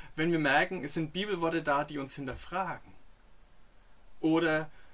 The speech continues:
ihr merken, ja, dieses eine Bibelwort, in der Situation, wo ich gerade stehe,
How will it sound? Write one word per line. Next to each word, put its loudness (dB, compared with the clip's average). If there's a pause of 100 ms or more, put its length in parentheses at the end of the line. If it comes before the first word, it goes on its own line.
(200)
ihr 0
merken, 2
ja, 4
dieses -4
eine -2
Bibelwort, -4
in -10
der -2
Situation, 0
wo -4
ich -10
gerade -2
stehe, -4